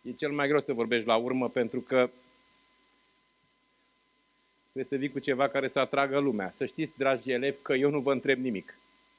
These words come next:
V-a întrebat, uh, colegul Horia Iovu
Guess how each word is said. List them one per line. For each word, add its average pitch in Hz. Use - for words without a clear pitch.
V-a 107
întrebat, 127
uh, 113
colegul 110
Horia 110
Iovu 98